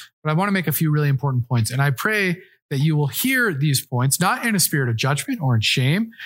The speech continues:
but rather, uh, that God, by his Spirit, may open us up to love the church the way that God loves the church.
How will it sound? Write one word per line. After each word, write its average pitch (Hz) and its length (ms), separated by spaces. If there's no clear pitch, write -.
but 156 100
rather, 180 560
uh, 143 300
that 139 260
God, 180 400
by 160 200
his 147 200
Spirit, 190 520
may 160 260
open 220 340
us 165 200
up 160 180
to - 100
love 165 580
the 170 100
church 190 480
the 165 100
way 160 220
that 151 180
God 160 320
loves 107 320
the 107 100
church. - 560